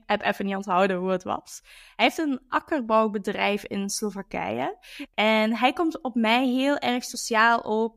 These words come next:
over, heel open. Hij heeft ook echt een hele, mm,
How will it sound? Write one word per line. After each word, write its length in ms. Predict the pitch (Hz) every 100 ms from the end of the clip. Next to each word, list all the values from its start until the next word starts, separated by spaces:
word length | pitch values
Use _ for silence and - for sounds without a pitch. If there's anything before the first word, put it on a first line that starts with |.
| _
over, 360 | - 226 220 214
heel 500 | 214 208 277 269 -
open. 440 | 214 226 220 208
Hij 220 | 202 202 220
heeft 220 | 220 220
ook 80 | -
echt 200 | 226 -
een 100 | 226
hele, 360 | 202 208 220 214
mm, 300 | 202 196 -